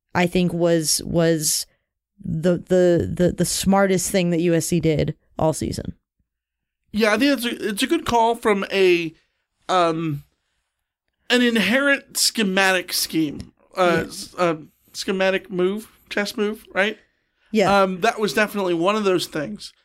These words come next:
Speaker 2: Uh, I think for me, I'm not gonna go in that direction. Um, I, I look at the Big Balls,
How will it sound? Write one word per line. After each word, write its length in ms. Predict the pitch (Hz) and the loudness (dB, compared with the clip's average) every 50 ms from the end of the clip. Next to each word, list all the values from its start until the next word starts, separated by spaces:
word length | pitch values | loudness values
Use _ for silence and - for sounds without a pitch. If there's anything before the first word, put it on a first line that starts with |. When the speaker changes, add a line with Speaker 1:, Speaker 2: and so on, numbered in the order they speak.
| _ _ _ _ _ _ - | _ _ _ _ _ _ -2
Speaker 2:
Uh, 120 | - 220 - | -2 0 2
I 120 | 254 277 262 | 0 0 0
think 220 | 381 403 415 - | 0 -4 -6 -4
for 160 | - - 277 | -2 -2 -2
me, 380 | 247 247 240 240 233 220 196 185 | 0 0 0 2 4 4 4 4
I'm 140 | 180 196 208 | 2 2 2
not 160 | 254 269 269 | 2 2 2
gonna 160 | 285 277 262 | 2 2 2
go 180 | 240 240 226 214 | 2 2 2 2
in 60 | 202 | 2
that 160 | 196 190 190 | 2 2 2
direction. 680 | 190 180 170 160 160 160 - - 151 143 143 156 - - - - _ _ _ _ _ - - - | 0 0 0 0 -2 -4 -6 -6 -6 -4 -4 -6 -8 -10 -18 -20 _ _ _ _ _ -20 -12 -6
Um, 420 | - 185 185 180 185 185 190 196 196 - - - | -2 0 2 2 2 0 0 -2 -4 -6 -6 -2
I, 300 | 214 240 240 165 214 240 | -2 -2 0 0 2 2
I 20 | 247 | 2
look 240 | 254 277 339 - 359 | 2 2 0 0 -2
at 120 | 339 - | -2 0
the 80 | - 233 | 0 -2
Big 300 | 196 196 254 262 226 214 | 0 0 0 0 0 2
Balls, 320 | 247 247 240 226 196 | 2 4 2 2 0